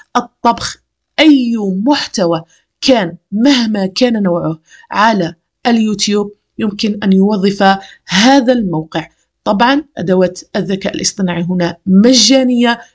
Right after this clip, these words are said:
بدون حدود، استغل الفرصة وقم بتطوير قناتك عن طريق ما تبحث عنه. طبعًا هنا محرك بحث يمكن أن تكتب ما تشاء لتبحث عن هذه الأدوات، يمكن أن تضغط على هذا السهم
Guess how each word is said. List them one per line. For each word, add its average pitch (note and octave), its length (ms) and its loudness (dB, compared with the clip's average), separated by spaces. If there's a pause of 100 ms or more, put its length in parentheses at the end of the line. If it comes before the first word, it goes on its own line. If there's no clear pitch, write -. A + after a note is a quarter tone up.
(140)
بدون G#3+ 600 0
حدود، G#3+ 500 -4 (380)
استغل C4 460 2
الفرصة A#3 600 -4 (180)
وقم B3 520 0
بتطوير A#3 920 0
قناتك G#3+ 760 0 (260)
عن G3+ 180 -4
طريق G#3 520 0
ما G3 220 4
تبحث G3 440 -8
عنه. E3 200 -10 (280)
طبعًا C#4+ 200 2
هنا C4+ 300 2
محرك G3 640 -4
بحث F#3 400 -2
يمكن F#3+ 360 -4
أن E3+ 200 -6
تكتب F#3 600 -2 (240)
ما G#3 200 2
تشاء G3 460 -2
لتبحث G3 480 -8
عن E3+ 240 -4
هذه F3 420 -2 (100)
الأدوات، A#3 640 0 (240)
يمكن B3+ 320 0
أن A3+ 80 -2
تضغط A3 340 -2
على G3+ 200 0
هذا G3 200 0
السهم B3 440 2